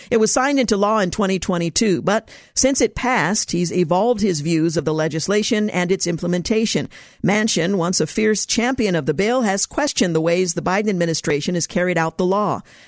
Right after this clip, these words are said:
Since the original incarnation of President Joe Biden's climate and health care bill, Manchin has been a critic and a, uh, deciding vote.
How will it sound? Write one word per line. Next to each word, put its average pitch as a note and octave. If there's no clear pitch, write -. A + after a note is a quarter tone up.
Since F#3
the F3
original F3
incarnation F3
of D3+
President D#3+
Joe D#3+
Biden's D#3
climate F#3
and D#3
health C4
care D#3
bill, C#3
Manchin F#3+
has E3+
been E3
a D#3+
critic A3+
and F3+
a, D#3+
uh, -
deciding F#3+
vote. F3